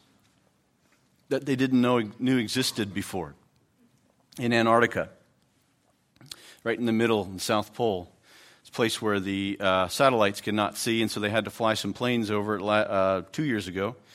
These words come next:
to do some work and to look underneath the ice. And they found an entire mountain range in Antarctica. Mountains that they didn't know were there.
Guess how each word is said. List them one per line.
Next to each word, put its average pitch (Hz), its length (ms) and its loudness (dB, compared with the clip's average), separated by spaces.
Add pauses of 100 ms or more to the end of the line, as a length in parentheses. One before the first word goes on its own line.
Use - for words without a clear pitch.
(300)
to 98 680 -4 (340)
do 110 220 -2
some 101 580 -4
work 113 380 -4
and 101 300 -2
to 113 80 -6
look 113 220 -4
underneath 110 460 0
the 107 140 -2
ice. 107 420 2 (500)
And 113 100 2
they 110 60 4
found 135 180 4
an 123 60 2
entire 135 380 4
mountain 135 320 4
range 92 480 -6 (380)
in 127 160 0
Antarctica. 117 560 2 (580)
Mountains 127 640 2 (840)
that 113 160 2
they 123 100 2
didn't 131 200 2
know 127 120 4
were 123 140 0
there. 101 260 2